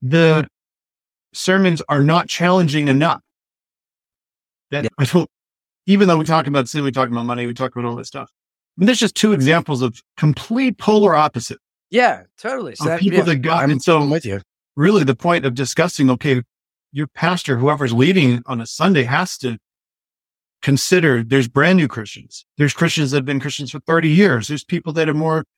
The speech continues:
Speaker 1: reformed. There's people that are more charismatic. There's all a variation of people that might be in the building. How do you give a message, right, that can please everybody? First of all, you can't.
Speaker 2: Not to mention now the message goes online.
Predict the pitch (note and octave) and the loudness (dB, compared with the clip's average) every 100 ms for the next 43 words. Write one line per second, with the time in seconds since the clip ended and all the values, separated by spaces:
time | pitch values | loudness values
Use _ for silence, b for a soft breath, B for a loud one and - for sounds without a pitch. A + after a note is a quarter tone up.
0 | _ D3 E3 - G3+ E3 B2+ - E3 D#3+ | _ 0 0 4 4 4 0 -2 -6 -4
1 | D#3 D#3+ D3 - E3 C3+ F#3 D3+ D3 C3+ | -4 -4 -6 -4 -2 2 0 0 -4 -8
2 | _ E3 F3 F#3+ F#3+ b b C#3 B2 D#3 | _ 0 2 4 0 b b -4 0 2
3 | F#3+ F3+ D#3+ D#3 D3+ C3+ - D3 B2+ A2+ | 2 2 -2 -6 -6 -6 -6 -8 -4 -2
4 | B2 C3+ C#3 C3 A2 B2+ B2 A#2 B2+ C#3+ | -2 -2 -2 -2 0 0 2 0 0 0
5 | C#3 C3 B2+ B2+ _ _ _ _ - C#3 | 2 4 4 2 _ _ _ _ -2 0
6 | B2 A#2 B2+ - A#2+ G2 - _ _ _ | 2 2 2 0 -6 -6 -16 _ _ _
7 | _ _ A#2 A#2+ - - B2 C3 B2 C3+ | _ _ -4 -4 -6 -4 -2 0 0 2
8 | A#2+ B2 G#2+ G2 - A#2+ A#2 A#2+ A#2+ F3 | 2 0 -2 -6 -10 -14 -10 -8 -8 -8
9 | B2+ F3 B3+ B3+ B3 C4+ - C4+ A#3+ A#3 | -6 0 0 2 2 2 2 2 4 4
10 | C#4+ C#4+ B3 A3 A3 A#3+ C4 C4 G#3+ A#3+ | 2 2 0 -2 -2 0 0 -2 -2 0
11 | C#4 A3+ C4+ C4 C4+ D4+ F4 C#4+ E3 G#2+ | 2 2 0 2 2 2 2 0 -2 -8